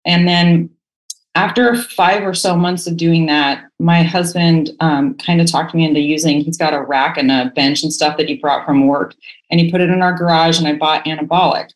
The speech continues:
So I'm on week ten of anabolic, and I really like it. I mean,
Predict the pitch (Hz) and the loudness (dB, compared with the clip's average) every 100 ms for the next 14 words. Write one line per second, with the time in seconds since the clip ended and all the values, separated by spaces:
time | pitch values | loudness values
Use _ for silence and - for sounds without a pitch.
0 | _ _ _ _ _ - - 202 185 175 | _ _ _ _ _ -14 -4 0 2 0
1 | 170 170 185 208 208 202 190 175 - - | 0 0 0 0 -2 -2 -4 -6 -12 -10
2 | - 196 208 202 202 180 175 170 170 170 | -4 -2 0 0 0 0 2 2 2 0
3 | 170 _ 165 170 165 160 160 151 _ 165 | -6 _ -2 2 2 2 0 -4 _ -4
4 | 165 160 160 160 160 - 160 185 185 156 | 0 0 2 0 -2 -6 -4 0 2 2
5 | 139 135 - - - _ _ _ - 151 | 0 0 -4 -4 -12 _ _ _ -4 2
6 | 151 143 135 | 4 4 2